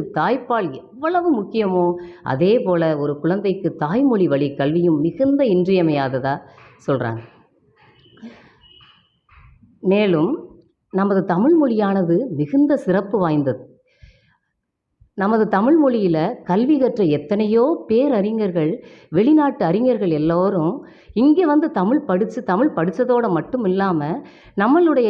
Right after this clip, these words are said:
இலக்கண இலக்கியங்களை அவர்கள் மொழிபெய-, மொழிகளில் மொழிபெயர்த்து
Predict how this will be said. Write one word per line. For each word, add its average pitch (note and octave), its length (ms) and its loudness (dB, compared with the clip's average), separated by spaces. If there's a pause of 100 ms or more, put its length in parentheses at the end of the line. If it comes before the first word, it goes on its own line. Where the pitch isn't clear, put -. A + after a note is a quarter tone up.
(160)
இலக்கண D4+ 480 0
இலக்கியங்களை F#3+ 800 0 (360)
அவர்கள் C#4 520 0
மொழிபெய-, G#3 600 0
மொழிகளில் G3+ 580 0
மொழிபெயர்த்து F3 640 -2